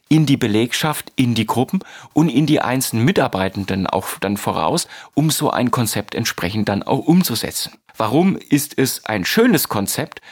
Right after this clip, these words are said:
Weil es einfach von den starren Urlaubstagen, zwanzig, einundzwanzig, zweiundzwanzig, fünfundzwanzig, dreißig Tage, whatever,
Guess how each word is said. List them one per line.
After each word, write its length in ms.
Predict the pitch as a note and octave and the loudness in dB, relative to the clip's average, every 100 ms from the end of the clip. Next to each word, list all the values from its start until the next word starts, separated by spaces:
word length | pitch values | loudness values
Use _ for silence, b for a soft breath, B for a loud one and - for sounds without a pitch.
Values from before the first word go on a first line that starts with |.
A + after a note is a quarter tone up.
| B - | B -4
Weil 160 | A2 | 0
es 140 | A#2 - | 0 0
einfach 400 | A#2+ A#2+ B2+ A2+ | -2 -2 -4 -4
von 360 | - A#2 A2 | -2 -2 0
den 200 | G#2 G#2 | 0 0
starren 400 | - - C#3 G3+ | 0 -2 0 0
Urlaubstagen, 840 | G2 D#3 B2+ - - G2+ F#2+ F#2+ B B B | 0 0 0 -2 -4 -2 -2 -2 B B B
zwanzig, 640 | - - G#2 G#2+ A2 G2+ - | -6 -2 -2 -2 -2 -2 -2
einundzwanzig, 640 | G#2+ G#2+ - F#2+ G2+ - | -2 -2 -2 -4 -4 -6
zweiundzwanzig, 760 | - A2 A2 A2 F#2 G2+ G2+ G#2+ | -4 -2 -2 -2 -2 -2 -2 -2
fünfundzwanzig, 760 | - A#2+ A2+ - G2 G2+ G2+ | 0 0 -2 -4 -4 -4 -6
dreißig 400 | - G2+ A2+ - | -4 -2 -2 -4
Tage, 360 | - G2+ G#2 G#2 | -4 -2 0 0
whatever, 460 | A2+ - A2+ C#3 | -2 -2 -2 -2